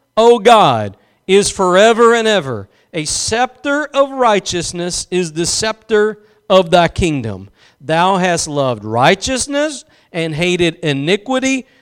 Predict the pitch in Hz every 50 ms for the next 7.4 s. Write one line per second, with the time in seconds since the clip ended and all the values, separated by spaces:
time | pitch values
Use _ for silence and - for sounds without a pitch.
0 | _ _ - 131 180 190 190 190 - 196 196 190 175 156 135 127 175 185 208 226
1 | 254 269 285 294 302 285 269 - _ _ _ _ - 202 220 220 175 170 196 185
2 | 170 165 160 175 214 277 320 330 285 185 180 165 151 143 143 143 143 156 202 -
3 | _ _ _ - 180 190 190 175 165 175 165 170 190 220 277 320 330 294 240 190
4 | 156 139 143 151 151 147 147 151 165 - 156 165 160 143 147 147 156 175 190 196
5 | 196 202 190 170 151 170 165 156 147 143 147 143 139 - - - - - _ _
6 | _ _ _ _ _ - 98 104 123 123 120 117 123 120 120 - - 120 110 104
7 | 101 95 87 98 113 - - -